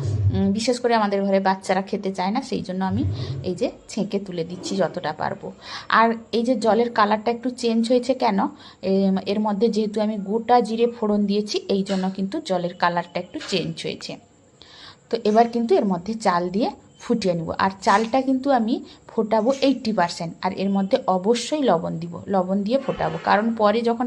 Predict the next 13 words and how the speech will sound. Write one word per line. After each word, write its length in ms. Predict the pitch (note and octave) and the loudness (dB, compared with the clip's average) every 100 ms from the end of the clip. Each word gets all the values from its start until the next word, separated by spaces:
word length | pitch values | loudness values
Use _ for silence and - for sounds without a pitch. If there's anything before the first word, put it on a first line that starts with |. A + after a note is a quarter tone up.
| G#3+ | -2
বিরিয়ানি 360 | G#3 G#3 A3 A#3 | -2 0 0 0
ভাপে 320 | A3 F#3+ A#3+ A3+ | 0 0 0 2
বসাবো 360 | G3+ G3 F3+ A#3+ F4 - - | 2 4 2 2 0 -6 0
তখন 240 | A3 A3 B3 | 2 4 2
কিন্তু 240 | B3 A#3 A#3+ | 0 0 2
আমি 140 | B3 D#4 | 2 4
লবণ 240 | F3 G3 G#3+ | 4 4 2
দিব 160 | F3+ E3 D#3 | 0 -2 -6
না, 60 | F#3+ | -6
এই 180 | - G3+ G#3+ - - - - G3 - - | -2 -2 -2 -6 -18 -20 -20 -18 -16 0
চালটা 340 | G3+ G3+ G#3 A3+ | 4 4 2 -2
ফোটানোর 400 | G#3+ G3 G#3+ A3+ - | -2 0 0 0 0
সময় 260 | A3 A#3 | 2 2